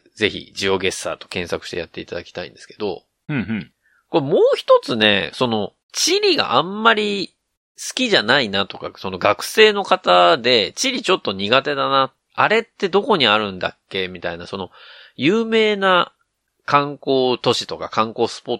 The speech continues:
Speaker 1: トが、まあ、世界のどこにあるのかちょっとわかりませんみたいな人にも、このゲームうってつけだと思ってまして。
Speaker 2: はあはあはあ。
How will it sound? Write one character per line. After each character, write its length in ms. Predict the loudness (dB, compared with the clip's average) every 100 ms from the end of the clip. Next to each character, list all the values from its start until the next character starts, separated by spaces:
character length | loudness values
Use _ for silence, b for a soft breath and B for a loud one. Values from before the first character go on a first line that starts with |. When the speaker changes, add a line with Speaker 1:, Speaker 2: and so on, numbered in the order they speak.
| _
Speaker 1:
ト 100 | -14
が、 340 | -6 -4 -4 b b _ -4
ま 80 | -2
あ、 40 |
世 180 | 0 2
界 220 | 4 4
の 120 | 0
ど 140 | 0 2
こ 160 | 2
に 100 | 0
あ 140 | 0 0
る 100 | 0
の 120 | -6
か 100 | -4
ち 100 | -4
ょ 20 |
っ 80 | -4
と 120 | -8
わ 120 | -6 2
か 140 | 2
り 80 | 2
ま 120 | -2
せ 200 | 0 0
ん 200 | 0 -8
み 160 | -6 0
た 200 | 2 2
い 60 | 0
な 120 | -6
人 340 | -10 -2 -2
に 160 | 0 -2
も、 380 | 2 2 2 -6 _
こ 120 | -4 -2
の 100 | 0
ゲ 140 | -2
ー 40 |
ム 100 | -4 -4
う 80 |
っ 40 | -6
て 260 | _ -12
つ 100 | -10
け 120 | -4 2
だ 120 | 2
と 100 | 0
思 120 | -12
っ 40 |
て 120 | -18 -18
ま 100 | -16
し 80 |
て。 300 | -12 -12 -14 _ _ -6
Speaker 2:
は 180 | 4
あ 120 | 4 6
は 60 |
あ 220 | 4 4 2
は 60 |
あ。 60 | 0